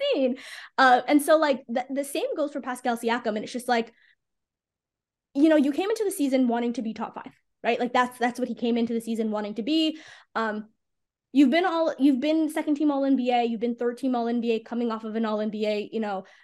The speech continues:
um, ballot last year and hoping to make one this year, although probably seems a little tight. Need to make one next year if you wanna make the Supermax. You're sort of in this tier with these stars of the league.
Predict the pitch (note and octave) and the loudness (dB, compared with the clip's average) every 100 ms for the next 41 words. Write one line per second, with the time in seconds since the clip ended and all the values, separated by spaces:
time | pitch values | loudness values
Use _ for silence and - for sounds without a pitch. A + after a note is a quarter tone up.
0 | _ A3 G#3 G3 F#3+ G#3+ _ _ _ _ | _ -4 -2 -4 -8 -14 _ _ _ _
1 | _ _ _ - A#3 G#3+ - D#4 F4 F4 | _ _ _ -2 0 0 2 2 2 -2
2 | D#4+ D4 D4 - - C4 B3+ C4 C4+ C4 | 0 2 0 -4 -4 -2 0 2 4 2
3 | A#3 A#3 A3+ A3+ - A3 A3 G3 G#3+ A3 | -2 -2 -4 -4 -4 -4 -2 -2 0 0
4 | G#3+ - _ _ - C4 B3 B3 A3+ A3 | -2 -6 _ _ -2 0 0 -4 -4 -4
5 | A3+ A3 G#3 - A#3+ - - _ _ _ | -2 -2 -4 0 0 -2 -14 _ _ _
6 | _ - A3+ C#4+ D4+ B3 A#3+ A3+ C4+ - | _ -6 -2 2 4 2 2 0 0 -2
7 | A3+ A3 A3 G#3+ A3+ B3 A#3 G3 G#3 - | -6 -4 -4 -4 -4 -4 -4 -4 -8 -4
8 | B3 B3 C4 B3+ - D#4 E4 D4+ C#4+ - | -4 2 2 2 -2 -4 0 0 0 -8
9 | - B3+ C#4+ A#4 - _ _ _ _ _ | -14 -10 -6 -6 -8 _ _ _ _ _
10 | _ - A#3+ B3+ C4 - _ _ G#3 B3+ | _ -2 4 4 2 -12 _ _ -4 -2
11 | B3 A#3 - - - B3 C4+ C#4+ C4 A#3 | -2 -6 -12 -4 2 4 4 2 0 -2
12 | G#3 A3 F4+ D4+ | -4 -6 -6 -6